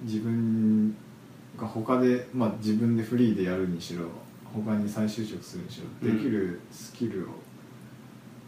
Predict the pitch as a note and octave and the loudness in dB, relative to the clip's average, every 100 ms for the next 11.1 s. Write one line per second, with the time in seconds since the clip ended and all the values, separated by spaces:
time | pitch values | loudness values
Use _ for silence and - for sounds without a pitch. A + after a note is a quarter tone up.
0 | - - - - - - - A#2+ G#2+ A#2 | -20 -20 -20 -20 -20 -18 -12 2 4 6
1 | B2 - - C3 B2+ B2+ B2 F#2+ F2 E2+ | 2 -4 -2 0 2 2 2 0 -2 -4
2 | E2+ - - G2+ F2+ - E2+ F2+ E2+ D#2 | -6 -6 -4 -2 -2 -4 -4 -4 -4 -6
3 | F#2+ F2+ D#2 - - - - - - - | -6 -6 -6 -12 -20 -20 -20 -20 -20 -20
4 | - - - - - - - - - B2+ | -20 -18 -18 -20 -20 -20 -20 -18 -10 0
5 | A#2 G2+ G2 - - - - - - - | 2 4 2 -2 -16 -18 -20 -20 -20 -8
6 | G#2+ G#2 G#2 D#3+ A2+ F#2+ G2+ A2 A2+ A2+ | -6 -4 -2 0 2 0 2 2 4 0
7 | G#2+ A2 G#2+ - F2 A2 G2+ F#2+ G2 G2 | 0 -4 -4 -6 -2 0 2 2 0 -4
8 | F#2+ F#2 G2+ - G#2 E2+ F2 - F#2 F#2 | -4 -2 0 2 2 0 -4 -4 -4 -4
9 | - - - - - - - - - - | -4 -10 -18 -12 -12 -12 -18 -18 -18 -18
10 | - - - - - - - - C#3 A#2 | -20 -20 -20 -20 -20 -20 -14 -4 2 4
11 | G2+ | 2